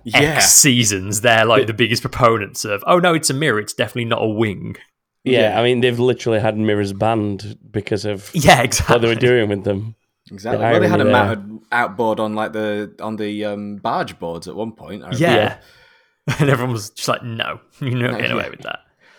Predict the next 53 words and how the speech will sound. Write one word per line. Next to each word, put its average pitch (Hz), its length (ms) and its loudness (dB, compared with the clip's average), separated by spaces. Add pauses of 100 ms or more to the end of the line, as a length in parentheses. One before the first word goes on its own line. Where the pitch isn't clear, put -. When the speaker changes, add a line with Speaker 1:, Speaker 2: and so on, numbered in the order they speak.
(240)
Speaker 1:
But, 117 160 -2
um, 113 220 -4
yeah, 135 160 -4
th-, 151 180 -2
there 180 160 2
is 220 140 0
an 196 80 2
interesting 160 500 -2
bit 131 160 0
of, 110 180 -2
like, 110 160 -2
rule 123 420 0
information 95 540 -8
about 87 220 -8
this 87 160 -12
as 95 100 -10
well. 110 140 -2
So 107 220 -6
there's, 107 220 -4 (520)
there's 120 240 -4
different 165 540 -4 (420)
parts 135 520 -2
of 113 100 -8
the 113 80 -6
bodywork 110 400 -4
of 95 80 -10
the 95 80 -8
car 104 300 -4
have 90 160 -10
different - 340 -12
names, 90 560 -10 (100)
and 98 380 -8 (560)
a, 110 140 -6 (160)
a 113 60 -10
mirror 135 360 2
mount, 95 320 -6
despite 104 480 -6
being 104 520 -6
part 104 380 -8
of 98 100 -20
the 101 80 -10
body 98 280 -6
of 90 80 -12
the 90 60 -20
car, 95 340 -6
is 92 100 -12
not 107 140 -6
actually 104 360 -6
considered 92 560 -10
bodywork. 101 540 -6
It's 92 140 -14
considered 92 540 -14
mirror 101 600 -4